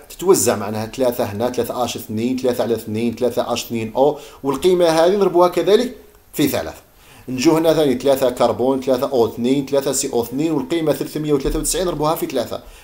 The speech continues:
وهذه نضربوها في ناقص حتى القيمة هذه تولي لكم في الناقص، ونقلبوا المعادل ونجمعوا طرف لطرف. كي نجمعوا راح نلقاو هذه. الآن أنا واش درت؟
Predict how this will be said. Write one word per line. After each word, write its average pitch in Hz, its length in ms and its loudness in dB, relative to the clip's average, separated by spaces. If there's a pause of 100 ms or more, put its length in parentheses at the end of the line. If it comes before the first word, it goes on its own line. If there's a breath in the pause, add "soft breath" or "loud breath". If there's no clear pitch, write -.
(140 loud breath)
وهذه 175 220 4
نضربوها 165 280 2
في 170 140 -2
ناقص 196 440 2 (180 loud breath)
حتى 180 240 -2
القيمة 165 360 -4
هذه 190 80 -2
تولي 190 260 -4
لكم 247 260 0
في - 100 -14
الناقص، 120 420 -4
ونقلبوا 202 440 4
المعادل 107 520 4
ونجمعوا 170 380 2
طرف 135 300 2
لطرف. 104 300 -4
كي 185 180 0
نجمعوا 202 340 6
راح 175 120 2
نلقاو 117 220 2
هذه. 82 220 -10 (360 loud breath)
الآن 226 160 8
أنا 247 120 8
واش 254 120 8
درت؟ 139 240 2